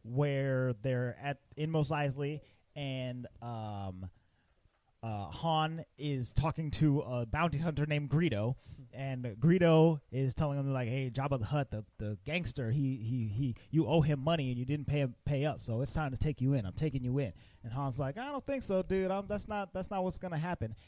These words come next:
And in the original movie, um, Greedo looks like he's getting ready to, to pounce on Han, and Han, before anything can happen, pulls out his blaster and shoots Greedo dead, right? And that's, and that's the scene, and then it moves on.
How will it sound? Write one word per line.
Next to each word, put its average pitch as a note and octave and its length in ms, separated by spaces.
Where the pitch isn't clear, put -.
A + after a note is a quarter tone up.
And C#3+ 80
in D3+ 80
the D3 80
original G#3+ 340
movie, E3+ 360
um, C#3 340
Greedo E3 580
looks E3+ 320
like F3 140
he's D3 220
getting D3 220
ready D3 480
to, C3+ 400
to C#3 100
pounce D3+ 380
on D3 200
Han, C#3+ 380
and C#3 140
Han, D3+ 340
before D#3 600
anything D3+ 480
can C#3 120
happen, C#3 400
pulls E3+ 160
out E3 100
his D3 100
blaster B2 460
and A#2+ 120
shoots C#3 260
Greedo A#2 300
dead, A2 280
right? C#3+ 300
And D#3+ 140
that's, F#3 260
and F3+ 120
that's G3+ 140
the F3 60
scene, D#3 240
and A#2 120
then C3+ 80
it D3 40
moves D3+ 240
on. C3+ 200